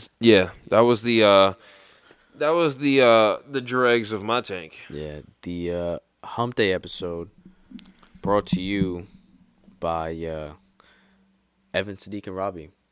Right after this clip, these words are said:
Speaker 2: E T T, and nobody else. So, uh, we're open. Just remember that.
Speaker 1: This is episode, what?
Speaker 2: Thirty-nine, if I'm not mistaken.
Speaker 1: What was it, what was, uh, E A training?
Speaker 2: I don't remember. I think that was thirty-nine.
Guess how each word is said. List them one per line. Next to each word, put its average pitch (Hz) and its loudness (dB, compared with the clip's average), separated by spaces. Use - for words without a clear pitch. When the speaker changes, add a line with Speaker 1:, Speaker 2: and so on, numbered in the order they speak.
Speaker 2:
E 92 -14
T 92 -14
T, 87 -14
and 76 -20
nobody 87 -12
else. 82 -12
So, 80 -16
uh, 78 -16
we're 76 -12
open. 87 -12
Just - -20
remember 78 -14
that. 71 -16
Speaker 1:
This 113 -8
is 120 -10
episode, 104 -4
what? 92 -6
Speaker 2:
Thirty-nine, 113 -6
if - -16
I'm - -12
not - -12
mistaken. - -14
Speaker 1:
What 110 -4
was 117 -2
it, - -14
what 113 0
was, 120 -2
uh, 110 2
E 107 -4
A 104 -2
training? 101 -8
Speaker 2:
I - -14
don't 85 -8
remember. 90 -10
I 82 -10
think 90 -10
that 85 -12
was - -20
thirty-nine. 85 -12